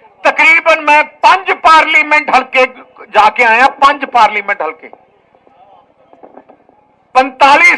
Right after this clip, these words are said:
ਸੀਟਾਂ ਤੇ ਯਾਤਰਾ ਜਾ ਚੁੱਕੀ ਹੈ, ਪੰਜ ਪਾਰਲੀਮੈਂਟ ਹਲਕੇ ਹੈ। ਮੈਂ ਤੁਹਾਨੂੰ ਇੰਨੀ ਗਾਰੰਟੀ ਦੇਣਾ, ਜਿੰਨਾ ਲੋਕਾਂ ਦਾ ਗੁੱਸਾ ਦੇਖਿਆ ਝਾੜੂ ਵਾਲਿਆਂ ਦੇ ਖਿਲਾਫ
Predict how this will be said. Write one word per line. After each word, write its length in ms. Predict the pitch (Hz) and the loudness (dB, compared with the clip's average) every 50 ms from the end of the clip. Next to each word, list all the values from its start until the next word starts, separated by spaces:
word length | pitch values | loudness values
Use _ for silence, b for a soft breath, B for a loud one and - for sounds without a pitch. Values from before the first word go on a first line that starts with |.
| - 277 | -2 -2
ਸੀਟਾਂ 280 | 277 285 - 311 302 302 | -4 -2 0 0 0 2
ਤੇ 160 | 311 311 311 | 0 -2 2
ਯਾਤਰਾ 420 | 294 285 285 285 294 285 302 302 | 2 2 2 2 2 2 2 2
ਜਾ 260 | 285 - 277 254 254 | 2 0 0 2 2
ਚੁੱਕੀ 360 | 262 262 277 262 - 285 294 302 | 2 0 -4 -6 -6 -4 -2 -2
ਹੈ, 80 | 302 | -2
ਪੰਜ 400 | 294 - - 294 302 311 311 311 | -2 -2 -2 0 0 0 0 -4
ਪਾਰਲੀਮੈਂਟ 560 | 330 - 285 285 285 277 285 285 277 277 277 | -6 -2 0 0 0 0 -2 -2 -4 -2 -2
ਹਲਕੇ 320 | - 233 247 240 247 277 277 | -2 -4 -4 -2 -2 0 0
ਹੈ। 160 | 285 302 269 - - b b b b b b b b b _ - | 2 0 -2 -4 -10 b b b b b b b b b _ -4
ਮੈਂ 200 | 214 269 349 359 | -2 0 0 0
ਤੁਹਾਨੂੰ 240 | 285 320 349 370 320 | 0 0 0 2 0
ਇੰਨੀ 300 | 311 320 320 339 359 370 349 | 0 0 -2 -2 0 0 2
ਗਾਰੰਟੀ 360 | 330 311 330 320 311 349 339 | 0 0 -2 -2 -2 -4 -2
ਦੇਣਾ, 320 | 302 311 302 320 339 339 | 0 -2 0 0 0 0
ਜਿੰਨਾ 460 | 339 - 269 285 277 294 311 330 349 370 | 0 -2 -6 -8 -6 -2 -2 0 0 0
ਲੋਕਾਂ 480 | 339 320 311 311 302 - - 302 320 | 0 0 0 0 0 0 -2 -2 0
ਦਾ 160 | 311 320 - | 2 0 0
ਗੁੱਸਾ 440 | 285 262 277 285 277 - - 277 294 | -2 -2 -6 -8 -4 0 2 2 2
ਦੇਖਿਆ 420 | 294 302 285 269 - - 262 302 294 | 2 0 -2 -2 0 0 0 0 -2
ਝਾੜੂ 460 | - _ - 294 247 - 247 254 262 | -2 _ -4 -2 -2 -2 -2 -2 0
ਵਾਲਿਆਂ 200 | 269 254 254 254 | 0 0 0 0
ਦੇ 80 | 262 | -2
ਖਿਲਾਫ 400 | 247 - 190 240 254 254 254 226 | -4 -2 0 2 4 4 2 2